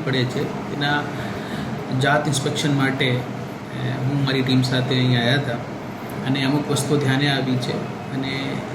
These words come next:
જે અધિકારીઓ, એક અધિકારીનું એમાં ધ્યાને આવ્યું છે કે સતત ગેરહાજરીથી પબ્લિક સર્વિસ ડિલિવરીમાં ખૂબ મોટો ફેર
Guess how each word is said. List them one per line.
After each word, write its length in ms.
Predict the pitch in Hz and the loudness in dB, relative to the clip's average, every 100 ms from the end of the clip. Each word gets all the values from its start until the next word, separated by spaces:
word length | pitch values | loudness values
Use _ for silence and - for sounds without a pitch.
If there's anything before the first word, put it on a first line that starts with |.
| 123 127 | 0 4
જે 140 | 139 | 4
અધિકારીઓ, 580 | 127 127 135 135 143 131 127 127 - - - | 4 4 4 4 4 4 2 -2 -6 -8 -6
એક 140 | 131 131 | -2 2
અધિકારીનું 800 | 131 135 135 131 131 131 127 127 | 2 2 2 2 2 0 0 0
એમાં 160 | 131 | 2
ધ્યાને 300 | 131 131 135 | 4 2 4
આવ્યું 240 | 131 131 127 | 4 4 2
છે 140 | 123 | 0
કે 280 | 113 123 123 | 0 0 2
સતત 260 | 131 127 131 135 | 2 0 0 2
ગેરહાજરીથી 680 | 135 127 127 127 131 131 123 | 4 4 4 4 4 2 0
પબ્લિક 260 | 123 131 127 - | 4 4 4 2
સર્વિસ 280 | 131 131 131 | 2 4 4
ડિલિવરીમાં 440 | 123 127 139 139 | 6 6 4 2
ખૂબ 240 | - 165 | 2 4
મોટો 240 | 131 127 127 | 4 2 2
ફેર 100 | 131 | 2